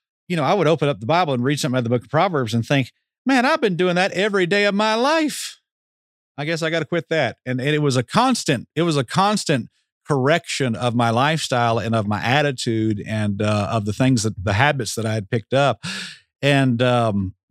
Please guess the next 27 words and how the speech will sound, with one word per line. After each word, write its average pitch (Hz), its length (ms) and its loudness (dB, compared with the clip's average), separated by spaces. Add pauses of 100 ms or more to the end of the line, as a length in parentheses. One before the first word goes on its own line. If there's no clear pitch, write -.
(240)
but 135 400 0
the, 160 80 -8
the, 147 400 -8
the 156 120 -4
difference 214 460 -2
was, 160 440 2
is 131 100 -2
that 151 160 2
I 139 160 2
wanted 151 520 2
to 123 60 0
live 120 300 0
God's 104 380 -2
way. 92 280 -4
I 127 80 -2
had 143 120 2
a 127 60 2
heart 131 380 0
for 98 240 -8
it. 95 60 -10
I 104 40 -6
had 123 120 -2
an - 100 -8
appetite 110 560 -4
for 95 220 -8
it - 100 -12
now. 85 420 -20